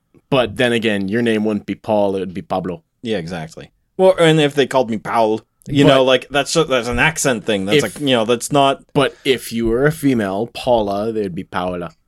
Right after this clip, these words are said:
Speaker 2: Yeah. And that's fine. That's not a problem. But in a place
Speaker 1: <laughs>
Speaker 2: where English is the native language and they say Smaug, like, no. No, no.
Speaker 1: You can thank the Brits for that. Your home country.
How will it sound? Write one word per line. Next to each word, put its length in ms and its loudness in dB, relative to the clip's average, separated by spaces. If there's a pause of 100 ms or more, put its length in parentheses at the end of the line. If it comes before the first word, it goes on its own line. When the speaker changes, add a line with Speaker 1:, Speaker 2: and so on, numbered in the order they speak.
(180)
Speaker 2:
Yeah. 240 -4 (1700)
And 100 0
that's 160 0
fine. 400 -12 (220)
That's 200 -2
not 160 -2
a 40 -4
problem. 520 -2 (840)
But 180 0
in 80 2
a 60 2
place 1200 0 (120)
Speaker 1:
<laughs> 100 -20
Speaker 2:
where 300 4
English 380 4
is 140 2
the 100 0
native 340 4
language 580 2
and 120 0
they 120 2
say 360 0 (320)
Smaug, 720 -2 (1040)
like, 160 -12
no. 380 -2 (500)
No, 100 -2
no. 280 -2 (300)
Speaker 1:
You 100 0
can 140 0
thank 240 2
the 80 0
Brits 300 -2
for 140 -6
that. 400 -6 (320)
Your 180 -4
home 280 -2
country. 540 -8